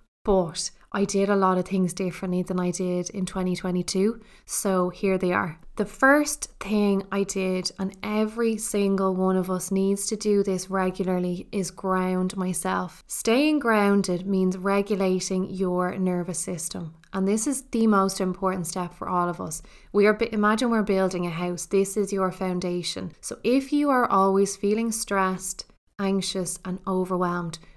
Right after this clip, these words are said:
your nervous system is dysregulated, and you need to bring in some things to help you regulate it.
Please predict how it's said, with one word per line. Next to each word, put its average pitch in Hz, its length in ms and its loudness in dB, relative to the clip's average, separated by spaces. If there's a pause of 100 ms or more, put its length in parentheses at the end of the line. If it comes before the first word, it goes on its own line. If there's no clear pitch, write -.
your 220 340 4
nervous 196 420 2
system 180 540 -4
is 180 280 -4
dysregulated, 175 880 -6
and 180 80 -6
you 185 140 0
need 202 280 4
to 254 120 -2
bring 220 240 0
in 185 220 2
some 185 180 -4
things 180 380 -4
to - 80 -12
help 180 580 -4
you 185 240 0
regulate 175 640 -6
it. 190 220 -10